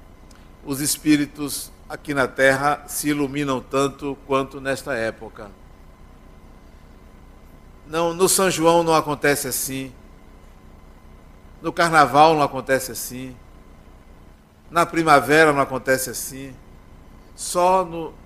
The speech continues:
em dezembro é que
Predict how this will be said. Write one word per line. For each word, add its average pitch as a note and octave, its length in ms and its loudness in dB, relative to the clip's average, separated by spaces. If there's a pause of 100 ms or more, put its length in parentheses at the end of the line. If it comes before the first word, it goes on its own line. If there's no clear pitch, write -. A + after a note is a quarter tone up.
em E3+ 120 -2
dezembro C#3+ 800 0 (1120)
é C3+ 100 -8
que C3+ 500 -4